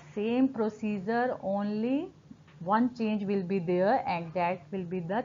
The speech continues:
change of base. In binary to decimal, we used power two raised to power zero, two raised to power one, but in hexadecimal to decimal, we will use sixteen raised to power zero, sixteen raised to power one, and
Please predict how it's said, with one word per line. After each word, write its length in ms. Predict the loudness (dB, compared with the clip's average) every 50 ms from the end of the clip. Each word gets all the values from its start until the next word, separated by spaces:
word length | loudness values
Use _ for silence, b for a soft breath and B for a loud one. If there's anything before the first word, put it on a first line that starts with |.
| -2
change 300 | -4 -4 -2 -2 -2 -2
of 220 | 2 4 4 2 2 0 -4 2
base. 380 | 2 2 4 2 -2 -4 -8 -14 B B B B B B B B B
In 200 | -4 -2 -2 -2 2
binary 540 | 2 2 2 2 0 -2 0 0 0 -2 -2
to 120 | -2 -2
decimal, 720 | 0 0 0 -2 -2 -6 -6 -6 -4 -2 0 0 0 0 -2 B B B B B B B
we 180 | -6 -4 -2 -2
used 600 | -2 -2 0 0 2 4 4 2 2 0 -4 -16 -20 -20 -20 -20 -20 -20 -20 -20 -20 -20 -20 -20 -6 4
power 460 | 6 6 6 6 6 4 4 2 2 0 -2
two 200 | -2 0 2 4
raised 260 | 4 4 4 4 2
to 80 | -8 0
power 200 | 2 2 2 4
zero, 380 | 2 0 -2 2 2 2 0 0 0
two 180 | 0 0 2 4
raised 280 | 4 4 4 2 0
to 100 | -6 -4
power 200 | 0 2 4 4
one, 360 | 4 4 4 4 4 4 2 0 -8 -18 -18 -10 0
but 220 | 0 0 2 2
in 160 | 0 0 0
hexadecimal 880 | 0 0 -2 -4 -2 0 0 2 4 4 4 4 4 0 2 2 0 0
to 120 | -2 -2 0
decimal, 560 | 0 0 0 0 2 4 4 6 6 4 4 2
we 180 | 0 0 0 0
will 160 | 0 -2 -2
use 340 | 0 -2 0 2 2 2 2 0 B B B B B B -20 -12 -8
sixteen 520 | -8 -8 -8 -10 -10 -8 -6 -4 -2 0 2
raised 260 | 2 2 0 0 -4
to 80 | -10 -2
power 200 | 0 0 0 0
zero, 360 | -2 -4 -2 -2 0 -2 -2
sixteen 500 | -2 -6 -8 -10 -6 -4 0 2 2 2
raised 240 | 2 2 0 -2 -6
to 80 | -14
power 220 | -4 -2 0 0 0
one, 340 | 2 2 2 2 2 0
and 160 | 0 -4 -6